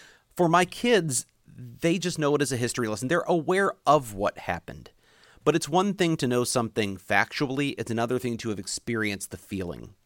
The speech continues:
and know what that was like. And there's really no way to teach that feeling. Um, I do think it's important that in the right circumstances with the right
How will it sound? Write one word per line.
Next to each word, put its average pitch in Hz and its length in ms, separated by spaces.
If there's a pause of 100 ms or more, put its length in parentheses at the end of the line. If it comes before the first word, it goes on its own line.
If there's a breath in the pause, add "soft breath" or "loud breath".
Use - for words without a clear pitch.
(460 soft breath)
and 107 200
know 113 140
what 104 240
that 95 140
was 107 120
like. 110 160
And 113 100
there's 143 140
really 190 260
no 135 200
way 117 360
to 110 320
teach - 400
that 95 260
feeling. 107 560 (400 soft breath)
Um, 104 260
I 120 120
do 139 180
think 147 160
it's - 140
important 113 600
that 104 240 (280)
in 117 100
the 110 80
right 107 220
circumstances 113 840
with - 180
the 104 100
right 101 360